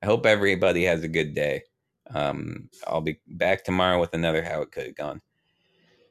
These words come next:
So I've been Ryan Cudahy, and that's how it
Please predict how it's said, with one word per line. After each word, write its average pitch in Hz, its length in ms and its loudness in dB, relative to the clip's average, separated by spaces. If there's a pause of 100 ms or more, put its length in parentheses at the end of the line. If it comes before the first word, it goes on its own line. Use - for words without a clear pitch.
(680)
So 110 240 2
I've 165 380 6
been 165 300 6
Ryan 170 400 4
Cudahy, 175 840 2 (1700)
and 117 480 2
that's - 680 0 (240)
how 185 1400 4
it 180 140 0